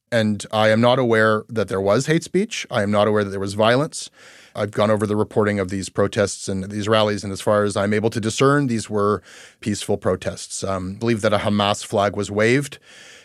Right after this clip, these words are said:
at the Toronto rally. So, uh, some people will say that, "Well, that there is hate speech." I know that in Edmonton, a speaker was saying, "There are no civilians in Israel." It's all about the words. People are saying, "Well, if there are no civilians in Israel, you're calling for genocide in Israel."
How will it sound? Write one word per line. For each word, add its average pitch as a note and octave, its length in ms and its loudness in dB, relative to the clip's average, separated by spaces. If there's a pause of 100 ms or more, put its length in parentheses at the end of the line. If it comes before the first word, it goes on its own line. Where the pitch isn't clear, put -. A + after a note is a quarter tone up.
(120)
at A2 200 0
the G#2+ 80 -6
Toronto A2+ 320 2
rally. A2 560 2 (240)
So, F#2+ 320 0
uh, F#2 160 -8
some - 180 0
people G#2+ 220 -4
will G2+ 160 0
say G2 120 -4
that, G2+ 120 -4
"Well, F#2+ 100 -2
that F#2 180 0
there G2+ 200 0
is G2+ 100 -4
hate G#2 160 -2
speech." - 300 -6 (360)
I C#3 100 2
know C#3+ 200 6
that C#3 120 2
in A#2+ 200 2
Edmonton, F#3 840 2 (180)
a B2 100 -2
speaker A#2 600 0
was A2 220 -4
saying, G#2+ 480 0
"There A2 200 2
are A#2 160 4
no A2 140 2
civilians A2 580 0
in A#2+ 80 -2
Israel." C#3 540 0
It's - 80 -16
all G#2 140 2
about A2+ 180 4
the C3+ 80 0
words. C#3 320 4
People - 220 -8
are G#2+ 40 -6
saying, A2 180 -2
"Well, G#2 120 2
if G#2 100 -4
there A2+ 100 2
are - 20 2
no A2+ 100 2
civilians A2+ 340 -2
in G#2+ 60 -4
Israel, A2 300 0
you're G#2+ 120 0
calling G#2 280 0
for G2+ 80 -4
genocide G2 440 0
in F#2+ 80 -4
Israel." A#2 440 0